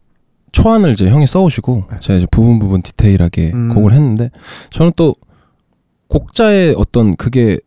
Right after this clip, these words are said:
Speaker 1: 존중되는 게 제일 좀 좋다고 생각을 해서 이렇게 좀
Speaker 2: 그렇죠.
Speaker 1: 제가 걸리는 어떤 가사들, 뭐
Speaker 2: 음.
Speaker 1: 아니면 저희가 노래할 때 좀 걸리는 딕션들,
Speaker 2: 음.
Speaker 1: 발음들 이런
Speaker 2: 네.
Speaker 1: 것만 좀 수정을 좀 하고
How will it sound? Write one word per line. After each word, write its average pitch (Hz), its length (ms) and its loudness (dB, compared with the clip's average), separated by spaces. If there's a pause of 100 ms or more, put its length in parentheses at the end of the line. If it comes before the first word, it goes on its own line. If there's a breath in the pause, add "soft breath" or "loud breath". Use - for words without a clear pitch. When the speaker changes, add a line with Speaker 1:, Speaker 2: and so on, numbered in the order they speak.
(160)
Speaker 1:
존중되는 156 580 2
게 117 80 -2
제일 98 220 0
좀 87 180 -2
좋다고 131 440 0
생각을 110 420 0
해서 107 340 -2
이렇게 104 200 -8
좀 98 140 0
Speaker 2:
그렇죠. - 120 -4
Speaker 1:
제가 117 300 2
걸리는 113 720 2
어떤 78 280 -6
가사들, 95 600 -8
뭐 110 160 -6
Speaker 2:
음. 95 180 -10 (240 loud breath)
Speaker 1:
아니면 101 160 0
저희가 117 260 2
노래할 117 380 2
때 101 100 -8
좀 90 140 -4
걸리는 104 460 0
딕션들, 98 500 -6 (140)
Speaker 2:
음. 101 380 -8
Speaker 1:
발음들 98 500 -2
이런 87 180 -6
Speaker 2:
네. 82 60 -6
Speaker 1:
것만 80 200 -6
좀 87 160 -10
수정을 101 500 -8
좀 - 160 -10
하고 104 280 -8